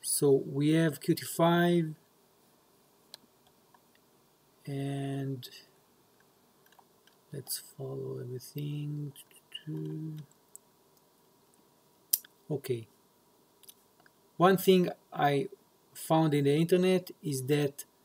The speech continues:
when we use the, uh, R P I userland, we don't need the, um, uh, overlay,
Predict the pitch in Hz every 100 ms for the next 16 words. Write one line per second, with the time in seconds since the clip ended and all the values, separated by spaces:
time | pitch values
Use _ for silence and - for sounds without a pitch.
0 | _ _ - 143 190 185 180 185 170 143
1 | 147 151 - _ _ - 139 127 131 -
2 | 127 135 160 165 180 156 151 143 160 160
3 | 175 190 214 196 _ _ _ _ _ _
4 | _ _ _ 147 135 127 180 190 175 165
5 | 160 143 120 113 _ _ _ _ - 131
6 | 123 147 143 139 135 135 131 127 127 127
7 | 127 - _ _ _ _ _ _ _ _
8 | _ 165 131 127 127 127 165 - _ _
9 | 170 151 151 147 156 190